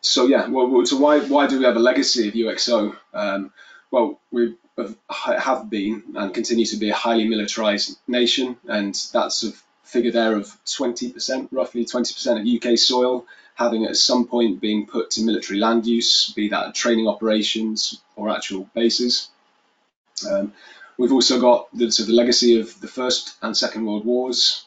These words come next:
um, aerial drop munitions. First World War, we had Zeppelin, uh, raids, and in the Second World War, you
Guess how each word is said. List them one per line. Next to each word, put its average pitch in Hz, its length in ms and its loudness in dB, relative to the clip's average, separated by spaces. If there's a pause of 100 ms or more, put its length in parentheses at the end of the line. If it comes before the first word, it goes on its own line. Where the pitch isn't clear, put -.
um, 101 260 -6
aerial 120 340 4
drop 120 240 -2
munitions. 131 720 -2 (380)
First 135 300 -2
World 127 180 0
War, 131 200 0
we 123 80 2
had 113 140 -2
Zeppelin, 131 480 0 (300)
uh, 107 260 0
raids, 127 580 0 (320)
and 104 440 -4 (220)
in 110 100 -6
the 101 40 -4
Second 110 260 -2
World 107 160 0
War, 110 340 4 (520)
you 101 300 -8